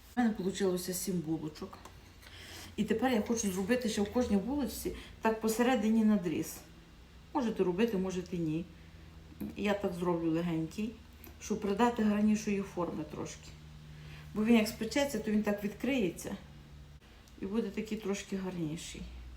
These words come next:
Все, ставлю випікати. Ось дивіться, булочки в мене получилися як золотко.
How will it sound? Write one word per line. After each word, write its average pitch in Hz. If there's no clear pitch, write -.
Все, 269
ставлю 208
випікати. 190
Ось 208
дивіться, 190
булочки 226
в 202
мене 208
получилися 190
як 180
золотко. 165